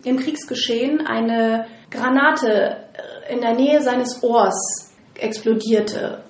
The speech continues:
Und dann war er, ähm, nicht mehr so einsatzfähig. Und der hat halt eben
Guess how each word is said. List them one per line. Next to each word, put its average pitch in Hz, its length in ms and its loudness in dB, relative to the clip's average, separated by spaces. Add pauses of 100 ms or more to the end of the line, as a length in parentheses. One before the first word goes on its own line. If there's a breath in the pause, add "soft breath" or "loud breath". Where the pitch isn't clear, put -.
(180)
Und 226 200 -2
dann 262 240 4
war 254 180 0
er, 226 560 0
ähm, 226 580 -2
nicht 254 240 0
mehr 254 160 0
so 233 160 0
einsatzfähig. - 840 -4 (420)
Und 233 220 -8
der 302 300 4
hat 320 180 2
halt 277 260 -2
eben 262 680 0